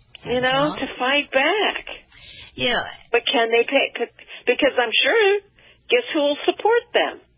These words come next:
Speaker 2: <laughs>
Speaker 1: Maybe they can do a GoFundMe page.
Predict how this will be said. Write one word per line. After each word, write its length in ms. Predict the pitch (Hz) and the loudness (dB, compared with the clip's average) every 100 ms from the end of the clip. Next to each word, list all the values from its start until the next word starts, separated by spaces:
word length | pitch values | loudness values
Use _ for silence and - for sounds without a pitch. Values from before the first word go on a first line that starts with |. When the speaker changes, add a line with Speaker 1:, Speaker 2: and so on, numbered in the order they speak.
| _ _ _ _ - - - - - - - _ _ - | _ _ _ _ -14 -14 -14 -20 -20 -20 -20 _ _ -10
Speaker 2:
<laughs> 420 | - - 160 - | -10 -6 -8 -4
Speaker 1:
Maybe 240 | 170 208 | -2 0
they 140 | 254 262 | 2 2
can 140 | 285 269 | 0 2
do 120 | 294 | 4
a 140 | 294 285 - | 4 4 2
GoFundMe 720 | 269 294 - 370 453 381 214 - | 2 2 0 0 0 0 0 0
page. 480 | - 330 - 139 | 2 4 2 0